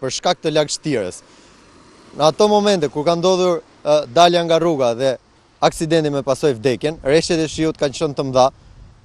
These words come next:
çka ka bërë që automjeti të humb kontrollin dhe të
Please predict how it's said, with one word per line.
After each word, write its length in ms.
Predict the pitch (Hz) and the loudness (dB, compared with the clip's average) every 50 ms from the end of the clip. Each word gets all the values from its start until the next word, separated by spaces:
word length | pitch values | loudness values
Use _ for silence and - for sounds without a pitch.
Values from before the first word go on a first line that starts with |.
| - - | -6 2
çka 140 | 160 156 147 | 2 4 4
ka 80 | 151 | 4
bërë 320 | 139 123 113 143 151 143 - | 2 2 0 -2 -2 0 0
që 80 | 147 | 0
automjeti 540 | 135 135 147 139 135 139 139 135 135 156 147 - | 0 0 -2 -4 -4 -4 -4 -4 -4 -6 -10 -10
të 160 | - 127 147 | -12 -6 -4
humb 160 | 180 170 156 | -4 -4 -2
kontrollin 560 | - 151 135 123 - 131 123 120 139 156 147 _ _ _ _ _ _ - | -2 -2 -2 2 2 0 2 2 0 -4 -6 _ _ _ _ _ _ -4
dhe 160 | 139 175 180 - - - - - - - - | -2 -2 -2 -2 -8 -20 -20 -16 -8 0 2
të 80 | 180 | 2